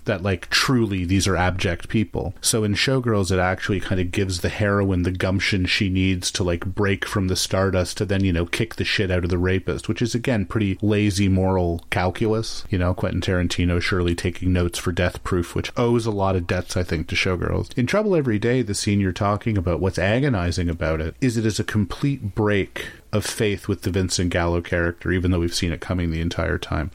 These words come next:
'Cause the point of view in Trouble Every Day is floating. It gets inside different characters at different times when they see what they want.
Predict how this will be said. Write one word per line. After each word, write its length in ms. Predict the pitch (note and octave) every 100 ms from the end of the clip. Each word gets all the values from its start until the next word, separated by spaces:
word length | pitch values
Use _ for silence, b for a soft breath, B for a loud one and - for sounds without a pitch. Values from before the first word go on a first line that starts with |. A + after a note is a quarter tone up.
| -
'Cause 160 | B2
the 80 | A2+
point 260 | - D3 C#3+
of 80 | A2+
view 140 | A#2
in 80 | A2+
Trouble 280 | - G2+ G#2
Every 200 | F#2 G2
Day 180 | F#2+
is 140 | F2+ -
floating. 520 | - A2 G#2+ G2+ E2+
It 160 | E2+ -
gets 300 | A2 - G#2
inside 540 | F#2 - F#2 F2+ F2
different 340 | G#2 - F#2
characters 500 | - G2 F#2+ F#2 F#2+
at 120 | F2+ F2+
different 280 | G2 F2+
times 360 | F2 G2+ F#2+ F#2
when 100 | F2
they 100 | F2
see 280 | - - F#2+
what 240 | F#2 F2
they 100 | E2+
want. 480 | E2+ F2 F#2+ C#3 -